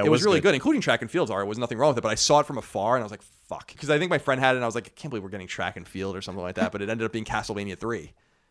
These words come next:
Speaker 1: which I don't even think we knew was out yet or something. And it, it
Speaker 2: Such
Speaker 1: might
Speaker 2: a
Speaker 1: have
Speaker 2: good
Speaker 1: literally
Speaker 2: game.
Speaker 1: just been serendipitous, like, it had just come out.
Speaker 2: Right, right, right.
Speaker 1: And I remember running upstairs and playing it.
Speaker 2: That's awesome.
Speaker 1: And I remember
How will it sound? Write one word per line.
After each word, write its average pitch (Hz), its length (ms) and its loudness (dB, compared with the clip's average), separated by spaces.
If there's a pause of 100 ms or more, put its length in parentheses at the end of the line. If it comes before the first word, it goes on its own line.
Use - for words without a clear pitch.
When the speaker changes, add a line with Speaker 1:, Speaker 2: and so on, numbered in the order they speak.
(160)
Speaker 1:
which 135 160 0
I 151 80 10
don't 190 120 8
even 175 120 2
think 151 100 0
we 147 100 2
knew 139 120 2
was 110 160 2
out 117 240 4
yet 92 160 -10
or 101 40 -10
something. 101 220 -6
And 113 80 2
it, 175 100 2
it - 60 6
Speaker 2:
Such 214 80 8
Speaker 1:
might 302 120 12
Speaker 2:
a - 20 10
Speaker 1:
have 233 80 8
Speaker 2:
good 165 80 2
Speaker 1:
literally 190 240 10
Speaker 2:
game. 147 60 4
Speaker 1:
just 139 100 -6
been 147 100 -2
serendipitous, 135 500 4
like, 110 120 0
it 104 80 -2
had 107 100 -2
just 110 240 -4
come 90 140 -10
out. 73 160 -10 (200)
Speaker 2:
Right, 147 280 10
right, 110 200 6
right. 98 240 0
Speaker 1:
And 131 400 2
I 135 100 2
remember 139 200 2
running 117 440 2
upstairs 98 260 -2
and 87 80 -8
playing 76 240 -8
it. - 80 -16
Speaker 2:
That's - 200 -14
awesome. - 300 -6
Speaker 1:
And 127 80 4
I 127 40 4
remember 135 360 4